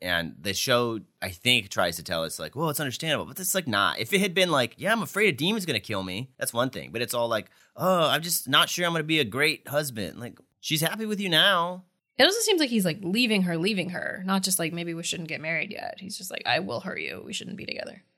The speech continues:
Speaker 1: Yeah, I don't know. I just, I hate the whole thing. I feel like the justification for him leaving is not good, other than, like, Xander's kinda shitty and doesn't know what he wants and, like, is afraid of him being a bad per-, like, what? It almost sounds like an excuse you'd come up with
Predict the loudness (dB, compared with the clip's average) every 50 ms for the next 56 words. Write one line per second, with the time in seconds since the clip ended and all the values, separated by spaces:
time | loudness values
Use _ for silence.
0 | _ -10 -6 0 2 4 4 4 2 -2 -2 0 0 0 0 -2 -2 -4 -4 -4
1 | -6 -6 -6 -6 -4 -4 -4 -4 -6 -8 _ _ _ -4 -4 -2 -2 -2 -4 -4
2 | -4 -6 -6 -4 -4 -4 -4 -4 -4 -4 -2 -2 -2 -2 -2 -4 -2 0 -2 -2
3 | -2 -6 -12 -6 -4 -4 -4 -4 -6 -8 -8 -6 -6 -6 -6 -6 -8 -6 -2 -2
4 | -2 -2 -2 -4 -6 -4 -4 -4 -6 -6 -8 -8 -6 -6 -6 -6 -2 2 4 4
5 | 4 4 2 -2 -2 -2 0 0 -2 -2 -2 -2 0 0 0 0 -2 -2 -4 -4
6 | -4 -2 -2 -2 -2 -2 -2 0 2 2 2 2 0 -2 -4 -4 -2 -2 -2 -2
7 | -4 -6 -8 -10 -6 -2 0 2 2 0 -2 -4 -6 -6 -4 -2 -2 0 0 -2
8 | -2 -4 -2 0 0 0 0 0 -2 -6 -8 -8 -8 -10 -10 -10 -12 -8 -4 0
9 | 0 0 0 -2 -4 -8 -8 -8 -6 -6 -4 -4 -4 -2 -2 -2 -2 -2 -2 -4
10 | -4 -4 -4 -4 -6 -6 -8 -8 -4 0 0 0 0 -2 -4 -4